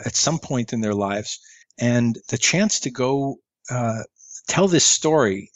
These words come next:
uh, because there was so much at risk, really, for these, for these divers, uh, to do this, uh, just seemed like a once-in-a-lifetime chance for me. I, there's no way, uh, I could have passed it,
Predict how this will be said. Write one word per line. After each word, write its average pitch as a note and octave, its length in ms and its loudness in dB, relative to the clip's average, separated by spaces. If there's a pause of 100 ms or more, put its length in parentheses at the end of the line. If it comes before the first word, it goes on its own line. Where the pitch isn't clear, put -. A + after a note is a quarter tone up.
uh, B2 80 -6
because - 340 -2
there C#3+ 100 2
was B2 100 2
so - 220 2
much G3+ 260 4
at A2+ 120 -2
risk, A#2 320 2
really, A#2+ 240 2
for - 180 0
these, A2 400 0
for - 160 -6
these A2 180 0
divers, A2 540 0 (600)
uh, A2 120 0
to A2+ 160 -2
do E3+ 220 6
this, - 440 0 (240)
uh, B2 80 2
just - 220 2
seemed F#3 160 0
like D3+ 160 0
a C#3 40 -2
once-in-a-lifetime B2+ 760 -2
chance E3 320 -4
for - 100 -8
me. G#2+ 120 -2
I, G#2+ 80 0
there's A2 180 -6
no C#3+ 100 -2
way, C#3+ 380 2 (320)
uh, A2+ 320 -6 (340)
I A#2+ 80 0
could - 200 -2
have - 120 -4
passed - 340 0
it, C3+ 140 -4